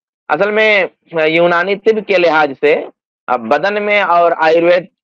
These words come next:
तिब के लिहाज से भी बदन में कुछ अखलात होते हैं जिनकी बुनियाद पर बीमारियां होती हैं, जिनके कम ज्यादा होने से, पित्त कहते हैं और कफ कहते हैं और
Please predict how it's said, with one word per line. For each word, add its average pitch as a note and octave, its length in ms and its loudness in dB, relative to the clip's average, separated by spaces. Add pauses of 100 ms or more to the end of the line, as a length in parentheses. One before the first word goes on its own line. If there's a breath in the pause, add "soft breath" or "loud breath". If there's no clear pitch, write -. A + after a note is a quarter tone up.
(100)
तिब D#3 140 0
के D#3 140 0
लिहाज C3 300 2
से A2 180 -4
भी G2 120 -2 (220)
बदन F3 320 -2
में A3 180 0
कुछ G#3 140 -2
अखलात F3 640 0
होते A#2 260 -2
हैं F#2 200 -8 (680)
जिनकी E3+ 400 -2
बुनियाद F3+ 600 0
पर F#3+ 180 0
बीमारियां E3 580 0
होती D3+ 320 0
हैं, F3+ 80 0
जिनके E3+ 260 -2
कम E3+ 280 -4
ज्यादा C#3+ 280 2
होने B2+ 340 0
से, C3 300 0
पित्त D#3 400 -8
कहते C3+ 300 -4
हैं C3 320 0
और B2+ 220 0 (120)
कफ C#3+ 240 -4
कहते C3 240 -2
हैं B2+ 320 0
और A#2+ 340 -2